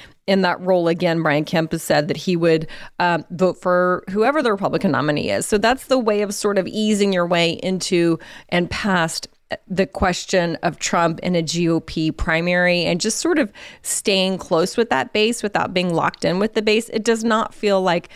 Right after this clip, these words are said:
Jeff Duncan is locked in with the G O P base here in Georgia. And, you know, for his own future political prospects, if he wants to be governor, wants to be senator, and wants to run as a Republican, being close with the G O P base is,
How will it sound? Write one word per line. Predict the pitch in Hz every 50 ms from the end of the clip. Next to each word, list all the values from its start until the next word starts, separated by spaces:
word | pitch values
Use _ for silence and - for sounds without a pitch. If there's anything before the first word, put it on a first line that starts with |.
| - - - - -
Jeff | - 214 190 - -
Duncan | 180 170 175 165 - 175 175 165
is | - - 156 175
locked | 185 180 156 147 165 - - -
in | - 180 170 160 160 165 156 _ - - _ -
with | 180 180 -
the | 185 180
G | 156 170 175
O | 170 165
P | 160 - -
base | 165 - 156 151 165 160 - - - _ -
here | - 175 208 196 185 180
in | 170 180
Georgia. | - 165 170 180 196 202 262 294 311 - - -
And, | 214 208 196 - - - _ _ -
you | - - 220
know, | 208 196 180 160 - - -
for | - - 214 208
his | 196 208 196 185 - - -
own | 196 190 185 170
future | - - 180 - - 180
political | - - - 170 175 180 - - -
prospects, | - - 156 160 - - - 170 165 - - - - - - - - _ _ _ _ - 180
if | 156
he | 185 165
wants | 165 175 175 175 -
to | - 185
be | 185 185
governor, | 165 165 160 156 156 156 156 156 156 156 - - - - _ -
wants | 170 170 175 - - -
to | -
be | - 165 165
senator, | - 180 170 175 170 160 165 151 151 156 - - - -
and | - 170 175 175 180
wants | 185 170 165 -
to | - 190
run | 185 185
as | 170 170 156
a | 160 151
Republican, | 151 - - 220 240 247 233 226 - 196 160 156 156 151 160 - - - - - - - _ - 156 143
being | 135 190 180 185 190 190
close | 185 - - 165 160 165 - -
with | 165 165
the | 175
G | 151 - - 165 151
O | 160
P | 156 - 185 180
base | 139 - 143 151 165 170 - -
is, | 190 180 156 -